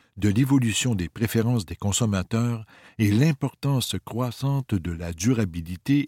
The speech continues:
et des choix axés sur la santé. Pour ceux impliqués dans le marketing alimentaire,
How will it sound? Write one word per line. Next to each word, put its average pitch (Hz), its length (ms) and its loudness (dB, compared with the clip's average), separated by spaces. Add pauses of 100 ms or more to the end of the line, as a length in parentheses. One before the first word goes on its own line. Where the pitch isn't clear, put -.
et 95 60 4
des 98 180 4
choix 120 340 -2
axés - 400 -2
sur 98 240 -2
la 98 140 0
santé. 95 500 -2 (1040)
Pour 117 220 2
ceux - 300 2 (100)
impliqués 123 560 2
dans 90 160 -2
le 90 120 -2
marketing 113 840 0
alimentaire, 101 840 0